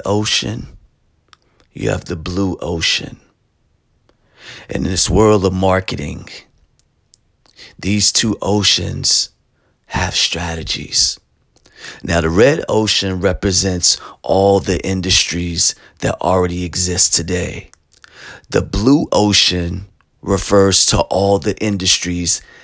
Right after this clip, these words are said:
that do not yet exist. It's the unknown market space.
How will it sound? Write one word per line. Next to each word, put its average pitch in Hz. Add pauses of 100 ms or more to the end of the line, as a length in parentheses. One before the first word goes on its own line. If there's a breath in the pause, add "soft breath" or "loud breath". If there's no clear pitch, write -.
(140 soft breath)
that 98
do 101
not 104
yet 101
exist. - (2000 loud breath)
It's -
the -
unknown 120
market 104
space. -